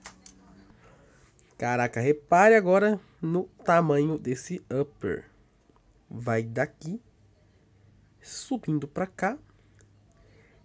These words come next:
indo até aqui atrás. Olha o tamanho disso. E é pesado. Pra caramba. Aliás, eu percebi que o chassi tem dentinhos ali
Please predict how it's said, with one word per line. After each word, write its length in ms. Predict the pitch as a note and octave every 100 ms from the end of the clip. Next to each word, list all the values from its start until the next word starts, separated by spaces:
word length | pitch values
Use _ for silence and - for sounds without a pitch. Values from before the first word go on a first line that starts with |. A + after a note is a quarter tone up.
| -
indo 220 | G2 G#2 -
até 260 | - -
aqui 260 | - _ -
atrás. 540 | - - D#3+ D#3+ - -
Olha 300 | A3 C4 C#4+
o 40 |
tamanho 580 | - C4+ C#4 B3 B3 B3
disso. 400 | A3 - - B2+ - _ _ _ _ _ _ _ _ _ _ - _ - _ - _ _ _ -
E 80 | D#3+
é 60 |
pesado. 680 | D#3+ B4 A4 F#3+ G3 A2+ G#2 - - - - - - _ _ - _ - _ _ _ _ _ - - _ _ -
Pra 120 | E3+
caramba. 380 | - A#3 E3 C#3 - _
Aliás, 680 | - B3 C4+ B3+ C#3+ - - _ -
eu 80 | -
percebi 460 | A#3 A3 F#3+ A3 B3
que 140 | A#3
o 40 |
chassi 600 | G#3+ G#3+ F#3 - B3 D#3 - _ _ _ _ _ - _ _ _ - _ _ _ _ _ _ _ _ _ _ _ _ _ -
tem 200 | A3 -
dentinhos 800 | F#3 A#3 B3 - A#3+ B3 G3+
ali 360 | E3+ E3 A#3+